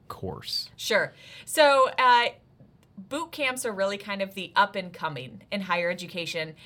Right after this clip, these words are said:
Speaker 2: And the intent with a boot camp is that you can learn essentially an entire content area in a very short amount of time. Uh, so it's a pretty intensive,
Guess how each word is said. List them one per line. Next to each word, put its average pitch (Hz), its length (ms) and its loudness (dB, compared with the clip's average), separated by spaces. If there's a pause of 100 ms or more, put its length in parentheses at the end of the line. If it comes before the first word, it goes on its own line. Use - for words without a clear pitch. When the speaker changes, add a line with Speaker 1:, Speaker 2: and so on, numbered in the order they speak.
(160)
Speaker 2:
And 214 160 -2
the 214 80 -2
intent 226 400 -4
with 233 140 -6
a 202 60 -6
boot 170 260 -12
camp 165 380 -8
is 190 140 -4
that 175 200 -4
you 185 100 -8
can 185 320 -10
learn 175 520 -2 (400)
essentially 202 500 -4
an 170 120 -8
entire 202 360 -2
content 170 560 -8
area 156 400 -4
in 175 140 -6
a - 20 -6
very 160 300 -2
short 147 240 -6
amount 143 240 -8
of - 100 -18
time. - 360 -12 (340)
Uh, - 180 4
so 190 200 -4
it's 185 120 -6
a 185 60 -8
pretty 214 480 -8
intensive, 175 760 -8